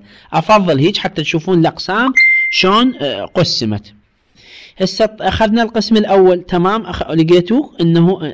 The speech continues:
إن كان عالماً بها حين العقد. من هو اللي عالم بها؟ الم-، المستأجر علم بأن العيب في الدا-، في الشقة المستأجرة،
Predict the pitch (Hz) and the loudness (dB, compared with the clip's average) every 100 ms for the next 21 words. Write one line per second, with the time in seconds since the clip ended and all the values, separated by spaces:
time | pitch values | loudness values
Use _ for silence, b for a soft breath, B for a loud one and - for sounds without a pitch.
0 | - 147 147 185 180 147 123 131 185 208 | -4 -4 -2 -2 0 0 -2 -2 0 4
1 | 214 220 220 202 151 202 202 233 220 220 | 4 4 2 0 -2 2 4 2 0 0
2 | 233 240 180 131 127 113 B B B - | 2 2 2 -2 -2 -8 B B B 0
3 | 208 254 247 233 226 220 226 220 220 220 | 4 4 6 4 2 2 2 2 2 2
4 | 233 139 135 135 135 127 101 139 135 135 | 2 2 2 0 -2 -4 0 0 2 -2
5 | - 156 - 131 160 226 B B B B | -2 -4 -4 -2 -2 -2 B B B B
6 | B B _ - 147 160 202 269 170 113 | B B _ -2 2 2 2 0 -2 -2
7 | 127 123 117 - 127 151 123 110 - _ | -2 -2 -2 -4 0 2 2 0 -12 _
8 | - 143 131 - 117 110 123 139 117 - | 0 2 2 0 -2 0 -2 -2 -4 -4
9 | 123 113 156 139 120 113 107 113 - 135 | -4 -2 -4 -6 -6 -4 -2 -4 -4 -4
10 | 135 147 190 269 | -2 -2 -2 -4